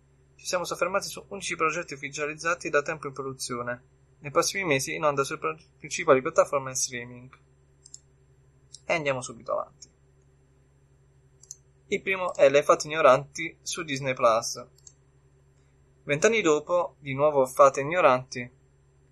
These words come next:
Composta da otto episodi scritti da Ferzan Özcetek, Gianni Romoli, Carlotta Corradi e Massimo Bacchini, la serie Disney Plus vede sul set Cristiana Capotondi ed Edoardo Scarpetta nei panni che furono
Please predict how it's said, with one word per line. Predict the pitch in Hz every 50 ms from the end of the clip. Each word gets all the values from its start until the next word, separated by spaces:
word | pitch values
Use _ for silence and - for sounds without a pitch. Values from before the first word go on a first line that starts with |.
| _ _ _ _ _
Composta | - 151 147 - 233 226 - 220
da | 180 165
otto | 170 - 170
episodi | 160 - 202 - 147 139 160 175
scritti | - - - 139 127 - 160
da | 127 123
Ferzan | 123 - 139 135 131 131 127 123 123 -
Özcetek, | - 147 139 - - 127 123 127 135 160 - - _ - - - - _ _ - 135 135 - 151 147 - _ _ _ _ _ _ _ _ _ _ _ _ _ _ -
Gianni | - 180 185 180 160 139
Romoli, | 139 143 139 139 135 127 127 123 123 123 - - _ _ _
Carlotta | - 135 127 131 143 151 147 147 - 139 131
Corradi | 131 135 127 131 131 123 120 117 127 127 120
e | 110 120
Massimo | 131 139 139 139 - - 131 127 127 127 -
Bacchini, | 135 143 147 - - - - 131 127 127 143 156 - _ _ - _ _ _ _ _ -
la | 160 165
serie | - 202 196 185
Disney | 185 180 165 175 180 180
Plus | - - 208 208 202 - - - 208 208
vede | 196 185 165 143 135 131
sul | 131 - 151 147
set | - - 202 - - 147
Cristiana | - - 147 135 - - - 160 151 143 135 131 131 135 - -
Capotondi | - - 156 170 185 180 - 180 175 175 165 160
ed | 151
Edoardo | 147 143 147 156 156 143 131 131 139
Scarpetta | - - - - - - - 135 135 - - 160
nei | 165 156
panni | 147 147 143 139 135
che | 147 151
furono | - - 139 135 135 135 143 147 -